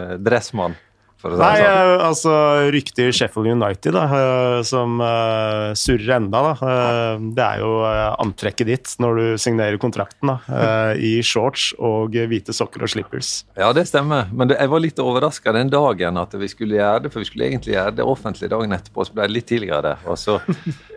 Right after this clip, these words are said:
Speaker 1: jeg fikk en brå lærdom, for at der går du med dress til og fra trening, og,
Speaker 2: Mm.
Speaker 1: eh, de kjører jo biler på et, eh, helt annet nivå enn den, eh, Ford, eh,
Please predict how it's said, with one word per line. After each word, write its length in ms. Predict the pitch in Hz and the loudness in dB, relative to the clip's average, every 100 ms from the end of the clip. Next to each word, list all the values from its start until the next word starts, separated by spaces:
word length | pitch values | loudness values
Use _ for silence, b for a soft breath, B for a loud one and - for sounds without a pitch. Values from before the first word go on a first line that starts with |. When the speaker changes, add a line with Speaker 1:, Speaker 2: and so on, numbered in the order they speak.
| - - | -20 -8
Speaker 1:
jeg 140 | - 104 | -4 0
fikk 140 | 127 | 2
en 140 | 151 127 | 2 2
brå 140 | 131 143 | 2 4
lærdom, 460 | 110 92 113 120 | 4 4 2 0
for 140 | - 110 | 2 0
at 80 | 101 98 | 0 0
der 160 | 110 | 0
går 200 | 104 110 | 2 0
du 60 | 98 | 0
med 140 | 87 90 | -2 0
dress 340 | 98 - - | -2 -4 -10
til 240 | - 101 80 | -4 -2 -2
og 60 | |
fra 140 | 95 82 | -2 -4
trening, 520 | 82 80 80 123 151 - | -4 -4 -2 0 0 -4
og, 160 | 98 95 | -4 -2
Speaker 2:
Mm. 480 | 87 85 82 80 82 | 0 0 -2 -4 -4
Speaker 1:
eh, 560 | 80 78 76 76 - | -4 -4 -6 -8 -10
de 140 | - 85 85 | -6 -6 -4
kjører 300 | 87 82 117 | -4 -2 -2
jo 80 | 92 | -2
biler 340 | 90 85 110 | -4 -2 -4
på 160 | - 82 | -2 -6
et, 140 | - - | -6 -8
eh, 160 | 78 73 | -6 -2
helt 240 | 98 - | -4 -4
annet 240 | 90 87 107 101 | -4 -2 -2 0
nivå 180 | 110 104 | 2 0
enn 80 | 90 | 0
den, 260 | 101 95 | -2 -2
eh, 160 | 87 80 | -4 -6
Ford, 360 | - 104 82 78 | -2 -2 -2 -10
eh, 480 | 50 50 50 - | -8 -8 -8 -10